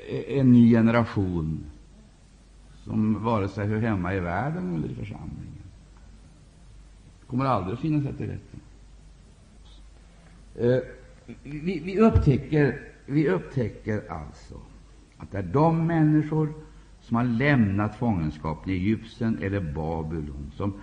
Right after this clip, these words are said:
Herren har ett mycket, en mycket stor kärlek till. Och det är de, det är de han talar till,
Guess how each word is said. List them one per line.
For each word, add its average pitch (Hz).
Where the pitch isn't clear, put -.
Herren 92
har -
ett -
mycket, 113
en 107
mycket -
stor 85
kärlek 76
till. -
Och -
det 98
är 90
de, 92
det 95
är 87
de 113
han 85
talar 69
till, -